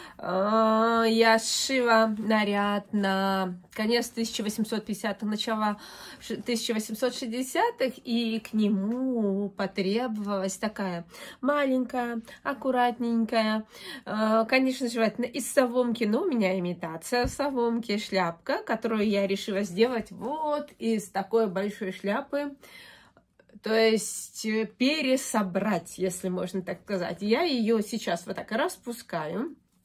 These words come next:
Распускаю до вот этой вот, вот макушечки.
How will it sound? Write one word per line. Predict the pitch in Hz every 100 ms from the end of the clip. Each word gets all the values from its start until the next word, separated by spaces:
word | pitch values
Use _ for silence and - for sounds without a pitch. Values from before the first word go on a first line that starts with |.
| _ - - _ - - - 233
Распускаю | 233 233 254 - 269 269 226
до | 208 240
вот | 233 240
этой | 226
вот, | 190 190 196
вот | 196 233
макушечки. | 254 185 170 185 - -